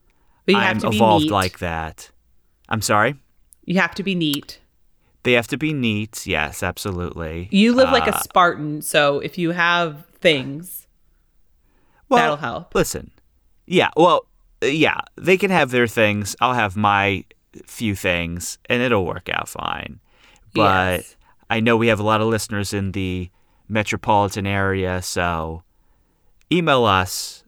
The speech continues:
Speaker 2: This is legit. This isn't a joke.
Speaker 1: Yes.
Speaker 2: But, uh, yeah. So
Speaker 1: And
Speaker 2: no
Speaker 1: it's
Speaker 2: joke inquiries.
Speaker 1: <laughs> It's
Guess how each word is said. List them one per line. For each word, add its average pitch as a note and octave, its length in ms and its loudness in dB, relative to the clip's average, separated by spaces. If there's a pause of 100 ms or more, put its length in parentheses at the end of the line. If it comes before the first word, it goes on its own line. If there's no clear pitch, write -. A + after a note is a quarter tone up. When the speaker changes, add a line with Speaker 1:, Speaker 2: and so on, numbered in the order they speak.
Speaker 2:
This C#3 200 -2
is C3 140 -4
legit. D3+ 440 2
This B2+ 200 -2
isn't A#2+ 240 -2
a B2 60 -4
joke. G#2 640 0 (300)
Speaker 1:
Yes. A2+ 520 -2 (140)
Speaker 2:
But, F2+ 600 -2 (320)
uh, C#2 400 0 (260)
yeah. - 280 -4 (840)
So - 180 -2
Speaker 1:
And A#2+ 120 4
Speaker 2:
no G#2+ 180 2
Speaker 1:
it's G2+ 80 -4
Speaker 2:
joke G2 380 -2
inquiries. E2 840 -10 (220)
Speaker 1:
<laughs> F3+ 60 6 (1120)
It's A#3+ 360 4